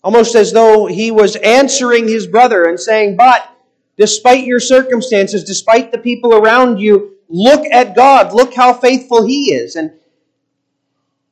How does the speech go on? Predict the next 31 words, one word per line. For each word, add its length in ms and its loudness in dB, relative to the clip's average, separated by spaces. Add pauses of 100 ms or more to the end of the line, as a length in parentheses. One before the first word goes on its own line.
(120)
and 120 -6
Ethan 320 -2
has 260 0
every 240 0
reason 380 -4
for 160 -4
lament 400 -6
as 140 -20
well. 340 -16 (1120)
Because 260 -2
as 100 -6
we 120 -6
go 180 2
through 240 -2
this 240 -2
psalm, 260 0
we're 120 -2
going 240 0
to 60 -6
see 240 -14
that 120 0
he 160 -8
recalls 580 0 (300)
the 100 -4
covenant 460 0
promises 520 -2
God 280 0
gave 280 0
to 100 -16
His 180 -8
people, 340 -18